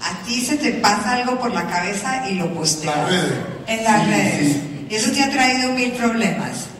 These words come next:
Speaker 2: Es que
Speaker 1: Entonces, ¿ahora qué haces? ¿Respiras hondo? Espérate,
Speaker 2: No.
Speaker 1: dices, "Me voy a esperar hasta mañana antes de postear", ¿o qué?
Speaker 2: Yo solo,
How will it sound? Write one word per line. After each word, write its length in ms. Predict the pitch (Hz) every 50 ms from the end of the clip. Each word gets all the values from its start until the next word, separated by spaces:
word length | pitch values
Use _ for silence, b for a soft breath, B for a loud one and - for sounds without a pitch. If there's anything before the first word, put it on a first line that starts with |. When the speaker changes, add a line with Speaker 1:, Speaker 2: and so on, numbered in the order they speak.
| - - -
Speaker 2:
Es 140 | 156 - -
que 80 | 190 -
Speaker 1:
Entonces, 460 | - 226 233 247 247 285 302 - 277
¿ahora 280 | 269 262 233 226 233 226
qué 140 | 240 269 247
haces? 380 | 202 208 190 196 202 185 185 185
¿Respiras 680 | 190 185 - - 190 - 208 202 214 233 220 - - 220
hondo? 460 | 214 220 220 214 - - - - - - - - -
Espérate, 640 | - - - - 208 - 170 160 156 156 151 - -
Speaker 2:
No. 60 | -
Speaker 1:
dices, 340 | 240 240 - - 254 247 233
"Me 80 | 240 226
voy 120 | - 202
a 40 | 202
esperar 340 | 202 - - 214 185 180 185
hasta 240 | 190 190 - 233
mañana 340 | 233 202 190 190 185 185 185
antes 240 | 185 190 190 226 -
de 80 | 208 202
postear", 540 | 196 190 196 - - 233 254 269 226 233
¿o 40 | -
qué? 300 | - 196 - - 147 - - - - - -
Speaker 2:
Yo 80 | 147 143
solo, 540 | - 151 156 160 165 160 160 - - -